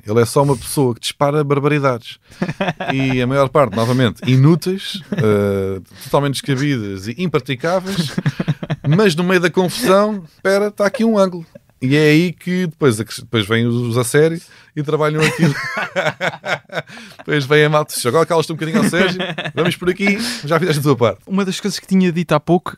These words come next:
Speaker 2: é que, hum, enganavas-te poucas vezes em, em entregar o texto. Há aqui um clube que se tem criado em, nas entrevistas, eh, do Humor à Primeira Vista, que é os guionistas por vocação e intérpretes por acidente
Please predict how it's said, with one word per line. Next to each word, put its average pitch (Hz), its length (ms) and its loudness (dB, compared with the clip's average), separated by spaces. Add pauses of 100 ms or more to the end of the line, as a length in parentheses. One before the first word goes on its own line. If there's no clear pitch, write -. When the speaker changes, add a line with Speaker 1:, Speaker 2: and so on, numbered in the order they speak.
Speaker 2:
é 151 120 -2
que, 160 440 4
hum, 165 520 2 (120)
enganavas-te 170 460 0
poucas 160 280 -4
vezes 151 300 -2
em, 160 180 2 (120)
em 151 80 0
entregar 147 240 2
o 139 80 2
texto. 117 380 -6 (580)
Há 160 80 -2
aqui 202 160 0
um 185 100 6
clube 190 320 2
que 175 460 2 (800)
se - 140 -8
tem 180 160 4
criado 156 800 2
em, 151 100 -2
nas 151 320 4
entrevistas, 156 800 0 (360)
eh, 147 380 2
do 147 60 0
Humor 151 200 4
à 143 60 2
Primeira 147 280 2
Vista, 156 280 0
que 160 240 2
é 160 60 -2 (280)
os 139 180 0
guionistas 165 500 4
por - 200 -4
vocação 165 680 0
e 165 140 4
intérpretes 160 640 -2
por 165 200 0
acidente 147 560 0